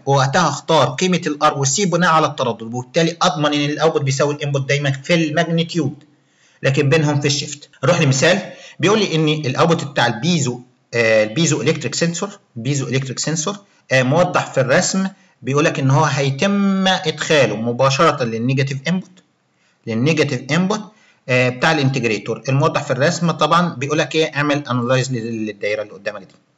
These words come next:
انالايز مين اوف ذيس تشارج امبليفاي، وطبعا اشرح او ناقش الادفانتجز بتاعته. تعال كده ناخد لمحه سريعه، ايه هو البيزو الكتريك سنسور؟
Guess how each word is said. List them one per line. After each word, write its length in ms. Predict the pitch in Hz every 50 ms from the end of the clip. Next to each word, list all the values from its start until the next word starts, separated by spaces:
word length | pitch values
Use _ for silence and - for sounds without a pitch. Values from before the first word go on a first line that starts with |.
| _ - 110
انالايز 520 | 113 113 117 120 131 131 127 - - 107
مين 400 | 110 113 117 120 127 123 127 -
اوف 120 | - - -
ذيس 260 | - 135 139 135 -
تشارج 600 | - 120 - - - - 139 151 180 185 180 - 165
امبليفاي، 480 | 143 139 131 120 110 107 - - - - _ _ _ _ _ _ _ _ _ _ _ _ _ _ -
وطبعا 640 | 143 156 165 160 147 143 156 151 151 143 147 143 143
اشرح 440 | 135 - - 135 143 131 - - - -
او 120 | 120 123
ناقش 600 | 123 131 131 131 135 131 131 - - - - - -
الادفانتجز 720 | 120 120 110 110 101 120 120 117 117 113 107 101 101 - _ _
بتاعته. 260 | - - - - _ _ _ _ _ _ _ _
تعال 200 | - 139 147 143
كده 180 | - 156 139 139
ناخد 200 | 139 135 - 131
لمحه 220 | 139 135 135 139
سريعه، 580 | 131 - 113 104 120 139 156 175 202 202 - - - -
ايه 180 | 139 151 151 151
هو 100 | 139 131
البيزو 720 | 117 107 107 131 147 156 156 131 - 123 120 110 107 -
الكتريك 420 | 107 113 135 135 - - 107 - -
سنسور؟ 460 | - - 131 139 135 - - -